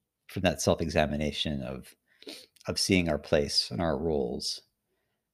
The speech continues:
But we have a lot of good things to also share and offer with people.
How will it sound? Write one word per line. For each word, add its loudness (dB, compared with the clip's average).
But 6
we 8
have 6
a 2
lot 10
of -2
good 6
things 0
to -8
also -2
share 4
and -4
offer -4
with -4
people. -10